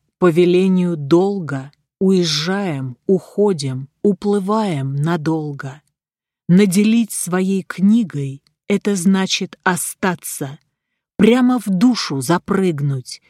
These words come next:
и в душе удержаться. Отменяя дистанции голубые метели, многочисленность станций, корабельные мели,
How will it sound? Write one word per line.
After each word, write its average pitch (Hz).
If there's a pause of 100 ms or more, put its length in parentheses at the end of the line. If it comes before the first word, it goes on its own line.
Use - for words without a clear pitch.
(140)
и 175
в 143
душе 156 (160)
удержаться. 147 (720)
Отменяя 190
дистанции 196
голубые 185
метели, 175 (440)
многочисленность 190
станций, 214 (280)
корабельные 185
мели, 190